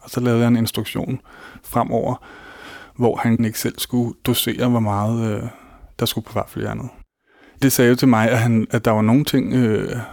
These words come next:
at, at han sagtens kunne finde ud af, og, fordi jeg kunne se, at han kunne godt, øh, finde ud af at røre, og han ville godt, kunne godt finde ud af at blande, øh, den her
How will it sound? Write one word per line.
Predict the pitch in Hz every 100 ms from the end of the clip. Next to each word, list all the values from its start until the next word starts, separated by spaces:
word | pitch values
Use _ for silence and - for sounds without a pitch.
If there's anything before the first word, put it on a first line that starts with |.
| - - _
at, | - 123
at | - 113 -
han | - 120 110
sagtens | 120 110 -
kunne | 135
finde | 127 120
ud | 135
af, | 143 135
og, | 127
fordi | - - 123
jeg | 110
kunne | 117
se, | 131
at | 123
han | 127 123
kunne | -
godt, | 110 117 113
øh, | 127 113
finde | 110 - 120
ud | 107
af | 107
at | 101
røre, | 98 95 120 123
og | 120
han | 110
ville | 104
godt, | 107 110 -
kunne | -
godt | 107 110
finde | 123 117
ud | -
af | 110 -
at | -
blande, | 110 104 104 104
øh, | 101 - - -
den | 120
her | 123 107